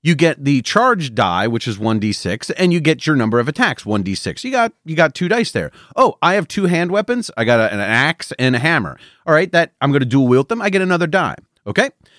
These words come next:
so then you roll all those dice, and you're looking for your bel-, your weapon skill, and your weapon skill is, say, a four plus. So you're looking for a four plus. Now you got, you got two of 'em right. All right, so now you have to see, okay, what's the other guy's toughness,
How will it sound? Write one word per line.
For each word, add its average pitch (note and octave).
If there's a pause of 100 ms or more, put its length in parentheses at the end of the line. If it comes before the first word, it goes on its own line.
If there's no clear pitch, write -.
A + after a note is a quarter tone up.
(120)
so F#3+
then G#3
you F3+
roll F3
all F3
those C3+
dice, G#2 (100)
and D3+
you're D3+
looking F3+
for G#2 (220)
your E3 (160)
bel-, G3
your D3
weapon D3+
skill, - (240)
and A#2
your B2
weapon B2+
skill C#3
is, C#3
say, D#3+
a D3+
four F3
plus. F3+
So -
you're A#2
looking C#3
for A#2+ (100)
a B2
four A2+
plus. - (180)
Now C#3+
you C#3+
got, D3 (280)
you B2
got F#3
two D4
of B2+
'em E2+
right. C#2+
All D3+
right, C4 (420)
so G3
now A#3+
you C4
have F3+
to E3+
see, D#3+
okay, F#3
what's F#3
the A3
other G3+
guy's D#3+
toughness, -